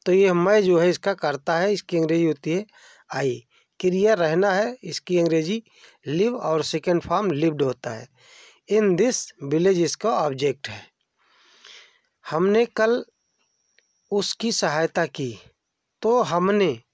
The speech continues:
सहायता की, कौन किया? हमने, इसलिए कर्ता जो है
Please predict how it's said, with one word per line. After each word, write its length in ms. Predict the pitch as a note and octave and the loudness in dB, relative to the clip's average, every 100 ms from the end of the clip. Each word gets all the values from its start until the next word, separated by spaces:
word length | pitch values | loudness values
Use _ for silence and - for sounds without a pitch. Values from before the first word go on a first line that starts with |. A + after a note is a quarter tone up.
| _ _ _ | _ _ _
सहायता 560 | - D#3 E3 G3 G3 A3 | -8 -4 0 0 0 -2
की, 300 | F3+ B3 B3 _ - | 0 -6 -6 _ -6
कौन 280 | F3 G3+ | -2 0
किया? 300 | G3 G3+ B3+ | 0 0 0
हमने, 420 | G3 C#3+ C#3+ C3+ B2 | -2 -4 -4 -4 -4
इसलिए 480 | C3+ - E3+ A3+ B3+ _ - - _ - - _ _ - | -8 -6 0 0 -2 _ -20 -20 _ -20 -20 _ _ -4
कर्ता 360 | E3 E3 G3 | -4 0 0
जो 160 | F3+ E3 | 2 2
है 200 | G3 B3 | 2 -2